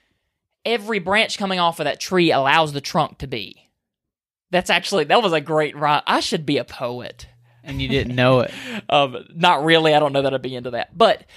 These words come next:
Speaker 1: um, you know, every, every branch on the tree allow-, allows the trunk to be. And, and that's a good way to think about it that way, every branch is a,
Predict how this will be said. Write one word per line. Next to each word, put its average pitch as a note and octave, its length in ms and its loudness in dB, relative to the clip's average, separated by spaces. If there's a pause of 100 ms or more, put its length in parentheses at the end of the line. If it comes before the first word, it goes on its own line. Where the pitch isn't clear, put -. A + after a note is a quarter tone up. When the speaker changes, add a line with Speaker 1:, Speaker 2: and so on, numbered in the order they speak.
(260)
Speaker 1:
um, D3+ 460 0
you G#3 100 -4
know, F3 120 4 (180)
every, B3 500 2 (840)
every A3 280 -2
branch G#3+ 380 -4
on G#3 120 -10
the G3 60 -12
tree G3+ 360 -10
allow-, D#3+ 320 -2
allows D#3 320 -4
the D#3+ 60 -14
trunk C#3 300 -16
to F3 60 -20
be. G#3+ 420 -14
And, D#3+ 240 -2 (160)
and E3+ 80 -4
that's F#3+ 160 0
a A3 40 0
good A3 160 4
way G#3+ 100 4
to G3 80 -8
think A#3+ 180 -2
about F#3+ 200 4
it D#3 80 -4
that B3+ 200 0
way, G2 320 -4 (440)
every A#3 300 4
branch G3+ 380 2
is D3+ 120 -6
a, C3 80 -2